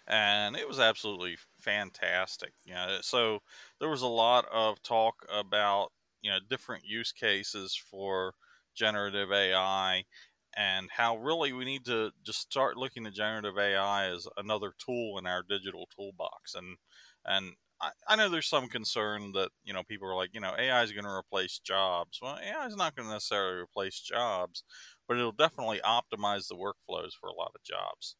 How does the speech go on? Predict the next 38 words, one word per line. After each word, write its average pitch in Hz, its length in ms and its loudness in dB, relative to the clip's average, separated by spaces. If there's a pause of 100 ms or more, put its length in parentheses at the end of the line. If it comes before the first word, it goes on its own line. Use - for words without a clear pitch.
(440)
And 110 320 4
I, 123 120 2
a 104 580 -10
lot 165 240 8
of 175 160 -2
talk 156 360 4 (140)
about, 120 580 4 (300)
uh, 107 440 6
you 147 100 -6
know, 110 80 0
some 156 160 -4
of 143 60 -2
the 143 100 -6
concerns 123 420 -2
with 117 140 -4
A 110 220 4
I 110 260 4
and, 107 220 0
and 101 160 -2
really 147 260 0
also 117 320 2
how, 107 220 4 (400)
you 107 80 -2
know, 98 140 0 (580)
while 113 360 6 (260)
current 147 260 4
A 127 140 8
I 120 240 6
is 104 140 0
very 113 340 2
impressive, 113 540 -2 (100)
it's 104 140 -6
still 113 340 0
kind 107 140 0
of 95 80 -8
in 101 160 -2
its 98 280 -10
infancy 139 600 -4